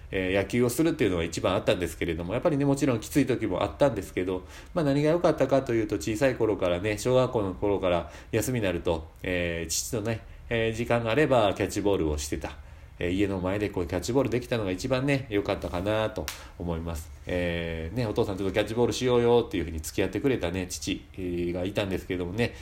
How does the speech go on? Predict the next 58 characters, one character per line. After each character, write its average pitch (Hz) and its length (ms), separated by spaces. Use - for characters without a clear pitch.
ま 156 100
あ - 20
今 175 160
も 127 80
ね、 139 260
あ 107 140
の、 104 120
元 113 200
気 92 100
に 80 100
い 120 60
る 156 100
ん 113 40
で 82 100
す - 100
け 82 120
ど、 85 100
や 78 60
っ - 20
ぱ 131 80
そ 147 160
う - 20
い 143 40
っ - 20
た 139 160
ね、 143 160
時 127 140
間 127 160
を 120 140
作 - 180
れ 131 80
た 87 140
の 80 80
が 76 280
す 92 120
ご 90 100
い 82 40
良 85 60
か 85 120
っ - 20
た 80 120
か 82 100
な 101 140
と 80 120
思 78 180
い 78 60
ま 82 180
す。 - 160
さ - 240
あ、 - 80
今 170 100
日 139 40
の 135 40
一 151 200
言 110 220
で 76 80
す - 120
ね。 135 320